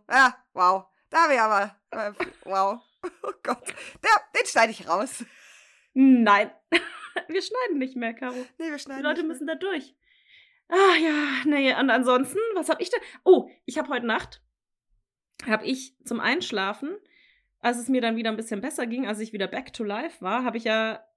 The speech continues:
Speaker 2: ein bisschen Sommerhaus der Stars geschaut.
Speaker 1: Oh Gott.
Speaker 2: Ich war bei Folge sechs und dann muss ich jetzt echt, also ich hab eine Folge geguckt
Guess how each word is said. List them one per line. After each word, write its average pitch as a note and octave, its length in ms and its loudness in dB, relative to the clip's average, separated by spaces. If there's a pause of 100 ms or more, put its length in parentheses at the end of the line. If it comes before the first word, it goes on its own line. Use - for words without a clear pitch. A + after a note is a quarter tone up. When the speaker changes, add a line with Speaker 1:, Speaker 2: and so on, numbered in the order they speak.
(440)
Speaker 2:
ein C4+ 60 -8
bisschen F#4+ 300 -6
Sommerhaus B3 440 0
der G#3 120 -8
Stars E3+ 380 -8
geschaut. E3 500 -12
Speaker 1:
Oh G3 140 -12
Gott. E3+ 640 -2
Speaker 2:
Ich G#3 80 -8
war A3+ 180 2
bei A3+ 140 0
Folge A3+ 500 -6
sechs A3+ 340 -10 (1080)
und C4 260 -6 (100)
dann C#4 480 -4
muss C#4+ 240 -6
ich D4+ 120 -12
jetzt C#4+ 140 -10
echt, - 240 -12
also A#3 180 -4
ich A3+ 100 -10
hab C4 160 -10
eine C#4 240 -2
Folge C#4 380 -8
geguckt - 760 -16